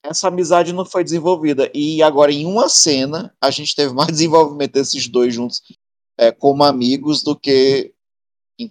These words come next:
toda a última temporada. Então, valeu. Uma cena que não deu um minuto,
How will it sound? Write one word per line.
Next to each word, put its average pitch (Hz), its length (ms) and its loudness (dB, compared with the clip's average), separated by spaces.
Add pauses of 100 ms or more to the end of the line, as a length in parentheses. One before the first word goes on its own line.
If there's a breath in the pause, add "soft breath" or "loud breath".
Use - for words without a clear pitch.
toda 147 260 4
a 160 40 8
última 151 340 0
temporada. 131 580 2
Então, 123 400 -4
valeu. 123 480 4
Uma 113 200 -6
cena 117 240 -6
que 127 80 -10
não 120 80 -6
deu 113 160 -2
um 117 120 -6
minuto, 135 800 -6